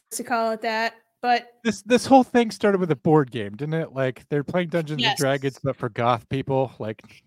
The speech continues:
Speaker 1: There is a game, there's a vampire game, and it is a, it's very similar to Dungeons and Dragons in the way that it's like a role play game. And that's essentially where it started.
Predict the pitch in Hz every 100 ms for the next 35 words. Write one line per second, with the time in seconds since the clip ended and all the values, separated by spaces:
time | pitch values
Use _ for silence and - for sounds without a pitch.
0 | _ _ _ _ _ - 277 294 302 339
1 | 254 247 247 247 247 233 214 233 247 240
2 | 233 226 214 208 202 202 - - 214 196
3 | 196 214 208 196 214 208 - 208 208 202
4 | 220 226 240 233 254 233 226 226 247 226
5 | 226 214 214 214 208 208 202 202 208 208
6 | 196 208 202 196 190 190 190 - 196 185
7 | 180 190 185 202 247 233 247 247 254 269
8 | _ _ _ _ _ _ _ _ - 262
9 | 254 262 349 339 311 311 285 254 226 214
10 | - 208 202 196 185